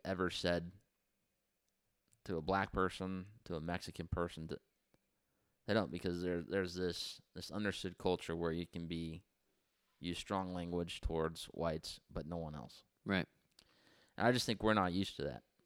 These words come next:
Speaker 1: So that's what I mean when I say, look, Trump uses strong language with everyone. He, he doesn't
Speaker 2: Sure.
Speaker 1: he, he doesn't care.
Speaker 2: Right.
Speaker 1: And so I understand why that could be perceived as racism.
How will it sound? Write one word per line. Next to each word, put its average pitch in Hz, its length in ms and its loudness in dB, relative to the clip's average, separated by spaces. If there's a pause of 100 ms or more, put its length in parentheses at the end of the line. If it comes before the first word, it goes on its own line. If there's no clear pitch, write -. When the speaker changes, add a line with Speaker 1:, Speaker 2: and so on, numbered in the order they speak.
(1040)
Speaker 1:
So 101 100 -4
that's 110 120 2
what 110 100 2
I 104 40 4
mean 95 160 2
when 92 100 2
I - 60 0
say, 87 260 -2 (420)
look, - 200 -8
Trump 95 260 -2
uses 92 240 2
strong 87 340 0
language 87 280 0
with 73 100 -4
everyone. 80 440 -4 (120)
He, 80 220 -8
he 85 100 -4
doesn't 85 340 -2 (320)
Speaker 2:
Sure. - 280 -6 (260)
Speaker 1:
he, 107 220 0
he 90 120 -2
doesn't 87 280 -2
care. 80 280 -4 (120)
Speaker 2:
Right. 90 260 0 (880)
Speaker 1:
And 98 100 -4
so 101 200 8
I 101 180 10
understand 104 540 4
why 90 220 8
that 90 200 2
could 87 140 -4
be 87 100 2
perceived 85 460 -2
as 73 100 -4
racism. 80 560 -2